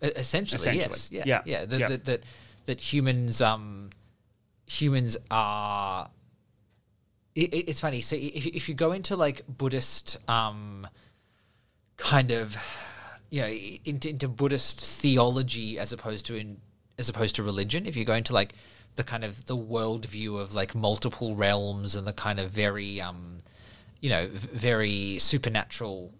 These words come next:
Speaker 1: kind of approach to some parts of
Speaker 2: The,
Speaker 1: Buddhism.
Speaker 2: the philosophy rather than the practice?
Speaker 1: Yeah.
Speaker 2: Yeah.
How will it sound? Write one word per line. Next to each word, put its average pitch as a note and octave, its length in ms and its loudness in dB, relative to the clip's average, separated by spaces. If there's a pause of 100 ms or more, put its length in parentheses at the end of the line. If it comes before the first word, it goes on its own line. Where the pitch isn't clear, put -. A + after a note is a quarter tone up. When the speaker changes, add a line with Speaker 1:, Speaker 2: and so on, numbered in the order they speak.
Speaker 1:
kind A2 180 -4
of F#2+ 60 -8
approach G2+ 320 -4
to - 100 4
some A#2 240 4
parts G#2 240 0
of G2 80 -6
Speaker 2:
The, F#2+ 80 -4
Speaker 1:
Buddhism. B2+ 260 0
Speaker 2:
the B2 60 -6
philosophy B2+ 580 2
rather G#2+ 240 2
than G#2+ 120 -2
the G2 80 -4
practice? - 580 -6
Speaker 1:
Yeah. D3 320 0
Speaker 2:
Yeah. A#2+ 120 0